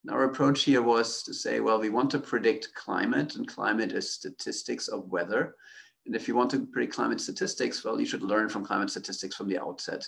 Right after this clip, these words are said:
So we are learning from aggregated climate data, in contrast to how it goes in weather prediction, where you, where you are simulating weather states. Um, that has advantages and disadvantages,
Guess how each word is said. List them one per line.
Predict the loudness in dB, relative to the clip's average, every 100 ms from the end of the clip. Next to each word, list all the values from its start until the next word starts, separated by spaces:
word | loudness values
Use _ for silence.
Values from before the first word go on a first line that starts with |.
| -14
So | -10 -6 -6 -2
we |
are | 0
learning | 2 2 2 0
from | 0 -2 -2 -6 -4
aggregated | -4 -2 -2 -2 -4 -10
climate | -8 -8
data, | -6 -2 -2 -2 -8 -20 _ _
in | -4
contrast | 0 4 4 4 0 -6 -10
to | -4
how | 0 2
it | 2 0
goes | -4 -4 -4
in | 0
weather | 0 2
prediction, | -2 -2 -2 -2 2
where | 2
you, | 2 4 4 2 -4 _ -6
where | -2
you | 0 0 0
are | 0 -2 -6
simulating | -6 -2 0 0 2 0 0
weather | -4 -6
states. | -6 -4 -6 -6 -10 -12 -20 -20 -20 _ -4
Um, | 0 2 2 0 -6 _ _ _ _ _ _ _ -20 _
that | 4
has | 6 4
advantages | 4 4 4 0 -2
and |
disadvantages, | -2 -2 -2 -2 -2 -2 -2 -2